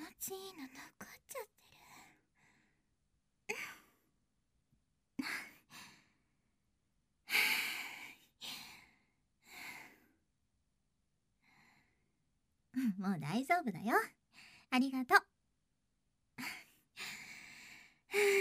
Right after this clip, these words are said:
それにしても、すごかった。私ばっか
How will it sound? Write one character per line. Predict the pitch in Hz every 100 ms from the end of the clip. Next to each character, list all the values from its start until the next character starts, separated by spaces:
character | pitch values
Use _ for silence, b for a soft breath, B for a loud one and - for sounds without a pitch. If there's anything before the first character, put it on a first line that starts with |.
| 392 392
そ | 403
れ | 381
に | 392 403
し | -
て | 427
も、 | 415 392 381 370 B B B B B B -
す | - 339 247
ご | 240
か | 294
っ | - 403 427 -
た。 | 415 392 403 427 466 480 440 B B B _ _ _ _ _ _ _ - -
私 |
ば | 226
っ | 220 349 480 494 508
か | -